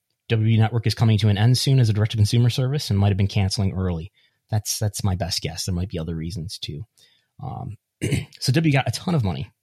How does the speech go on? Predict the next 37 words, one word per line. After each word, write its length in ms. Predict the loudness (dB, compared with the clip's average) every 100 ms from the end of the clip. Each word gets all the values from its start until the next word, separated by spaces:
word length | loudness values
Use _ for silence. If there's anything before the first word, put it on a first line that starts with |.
| _ _ _
from 240 | -6 -4
Peacock, 500 | -4 -6 -4 -4 -6 _ _ _
upwards 420 | -6 0 0 0 -4
of 220 | -8 -14 _ _ _ -8
seventy 360 | 0 2 6
million 220 | 6 6 6
dollars, 300 | 4 2 2
I 60 |
think 100 | 2
almost 220 | 4 2 4
eighty 200 | 4 6
million 240 | 6 6
dollars 340 | 6 4 2 2
in 60 |
the 60 | 2
network 300 | 2 0 -4
revenue 340 | -2 -2 -2 -2
segment, 460 | -4 -4 -4 -6 -8 _ _ -10
whereas 440 | -4 -2 -2 -4
they 80 | -4
usually 560 | -2 2 4 4 2 0
do 320 | -2 -4 -6 -8 _ _ _ _
somewhere 380 | 0 2 2 2
in 140 | 0
the 60 | -2
forties, 760 | -2 -4 -2 0 0 -2 -6 -12
forty 240 | -4 2 6
million 260 | 6 6
dollars 560 | 6 4 2 2 -2 -6 -12 _ -20 _
per 140 | -6
quarter 440 | -4 -2 0 -2 -4 _ _ _ 2
in 140 | 6
that, 200 | 6 2 _ -2
uh, 220 | 2 4 2 -4 _ _ -6
in 60 | -2
that 160 | -2
segment. 440 | -2 0 2 0